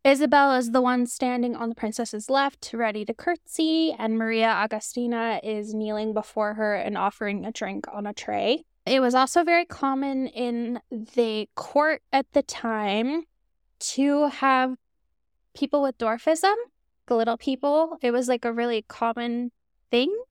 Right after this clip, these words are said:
I don't know. They had, like, important roles, but it didn't tell me what they were. But there's also two women with dwarfism, Maria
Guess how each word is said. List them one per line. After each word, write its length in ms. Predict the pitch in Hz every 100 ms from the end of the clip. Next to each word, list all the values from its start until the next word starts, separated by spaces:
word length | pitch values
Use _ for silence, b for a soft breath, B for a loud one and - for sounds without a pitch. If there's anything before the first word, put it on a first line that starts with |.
| _ _ _
I 60 | 285
don't 120 | 302
know. 120 | 294
They 80 | 277
had, 200 | 277 330
like, 140 | 381
important 540 | 349 311 - 302 262 233
roles, 440 | 240 226 240 269
but 140 | - 247
it 120 | 226
didn't 400 | 208 240 214 202
tell 200 | - -
me 120 | 226 226
what 160 | 226
they 120 | - 214
were. 220 | 190 196 _ _ 277
But 280 | 262 294 247
there's 320 | 240 269 269
also 600 | 294 302 - 294 277 254 - -
two 280 | - 277 269
women 380 | 262 240 240
with 160 | 240 240
dwarfism, 800 | 226 214 - 220 220 208 208 220 _ _ _ _ _
Maria 1300 | 226 233 233 233 226 240 247 247 247 247 247 247 240